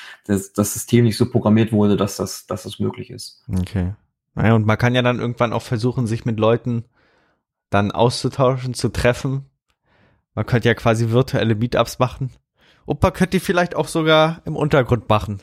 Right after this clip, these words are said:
Speaker 2: was uns zum heutigen Hauptthema bringt, nämlich das Thema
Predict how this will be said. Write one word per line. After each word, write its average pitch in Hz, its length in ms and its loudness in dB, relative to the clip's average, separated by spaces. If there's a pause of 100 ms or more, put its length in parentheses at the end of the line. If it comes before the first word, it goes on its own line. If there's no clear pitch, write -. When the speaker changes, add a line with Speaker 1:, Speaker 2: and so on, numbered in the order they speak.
(100)
Speaker 2:
was 104 160 -6
uns 104 180 -6
zum 104 280 -4 (120)
heutigen 104 400 -2
Hauptthema 104 460 -2
bringt, 107 400 -4 (760)
nämlich 107 300 2
das - 220 0
Thema 101 600 2